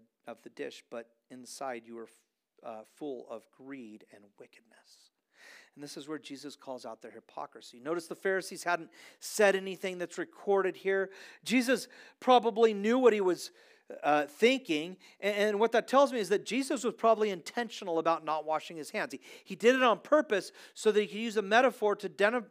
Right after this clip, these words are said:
demonstrate the hypocrisy of the Pharisees to this man. He's saying, "Hey,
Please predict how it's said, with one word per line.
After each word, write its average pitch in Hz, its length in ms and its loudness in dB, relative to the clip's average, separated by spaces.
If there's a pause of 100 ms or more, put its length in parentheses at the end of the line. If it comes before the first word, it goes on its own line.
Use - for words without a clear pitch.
demonstrate 196 560 -2
the 175 80 -6
hypocrisy 170 840 -8 (320)
of 156 140 -4
the 160 100 -4
Pharisees 202 600 -4
to 165 100 -16
this 151 240 -10
man. 175 340 -8 (280)
He's 233 180 -4
saying, 226 240 4 (220)
"Hey, 277 240 4